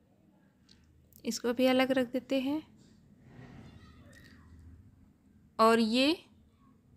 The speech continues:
एरियल है, इसे देखकर मुझे सबसे ज़्यादा खुशी मिली क्योंकि ये फ्री में मिला है।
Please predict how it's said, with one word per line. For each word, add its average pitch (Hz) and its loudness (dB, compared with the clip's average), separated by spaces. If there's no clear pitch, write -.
एरियल 240 6
है, 285 0
इसे 254 -2
देखकर 254 4
मुझे 247 0
सबसे 247 -6
ज़्यादा 254 2
खुशी 262 -4
मिली 262 0
क्योंकि 233 -4
ये 247 4
फ्री 247 0
में 262 2
मिला 262 2
है। 285 -4